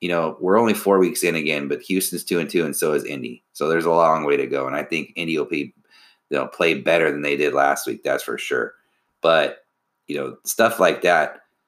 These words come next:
in the, in the National Football League, you lose games like that, it's a little bit of an eye-opener. Giants with Danny Dimes took out the Redskins, and the Redskins suck. I, that's another guy I don't know if he's gonna make it for the year is Jay Gruden.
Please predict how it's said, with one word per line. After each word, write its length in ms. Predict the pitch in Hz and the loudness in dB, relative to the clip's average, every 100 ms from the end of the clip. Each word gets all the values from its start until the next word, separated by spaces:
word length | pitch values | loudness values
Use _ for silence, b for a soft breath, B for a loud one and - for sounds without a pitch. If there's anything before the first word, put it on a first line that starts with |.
| _ _ | _ _
in 140 | - 78 | -10 -6
the, 320 | 76 82 - | -4 -6 -6
in 100 | 82 | -4
the 80 | 78 | -2
National 420 | 78 82 - 78 | 0 0 0 -4
Football 420 | - 87 - 78 | 0 0 2 2
League, 200 | 73 73 | 4 2
you 220 | 73 76 | 0 -2
lose 260 | 80 92 85 | 2 4 4
games 320 | 78 82 78 | 0 -2 0
like 200 | 76 71 | -2 0
that, 180 | 73 71 | 0 0
it's 200 | 69 - | 0 -2
a 60 | 73 | 0
little 260 | 85 87 | 2 2
bit 140 | 78 73 | 2 2
of 80 | |
an 80 | 67 | 0
eye-opener. 640 | 67 69 69 64 62 50 - b b b b b _ _ _ _ _ - | -2 -2 -4 -6 -8 -10 -14 b b b b b _ _ _ _ _ -10
Giants 420 | - 90 95 98 76 | -2 2 2 0 -4
with 100 | 64 | -2
Danny 320 | 80 85 80 | 0 0 -2
Dimes 520 | 73 78 87 92 82 | 0 0 0 -2 -2
took 160 | 80 82 | -2 0
out 140 | 78 | 0
the 80 | 67 | 2
Redskins, 440 | 71 78 - 90 | 0 0 -4 -4
and 140 | 80 71 | -4 0
the 80 | 71 | 2
Redskins 500 | 101 - - 71 - | 2 0 -6 -6 -4
suck. 400 | - 50 - - _ _ _ _ _ - | -4 -4 -8 -20 _ _ _ _ _ -2
I, 220 | 85 78 | 0 2
that's 260 | 78 92 | 2 2
another 360 | 90 80 95 90 | 2 2 2 4
guy 180 | 80 73 | 4 4
I 40 | |
don't 160 | 73 73 | 2 0
know 100 | 78 | -4
if 100 | 73 | -4
he's 120 | 73 | -4
gonna 140 | 73 | -4
make 240 | 71 73 73 | -2 -2 -4
it 100 | 69 | -4
for 100 | 73 | -4
the 120 | 69 | -2
year 200 | 71 71 | 0 0
is 140 | 67 | 0
Jay 260 | - 73 65 | -2 0 0
Gruden. 340 | 69 67 53 | 0 -2 -4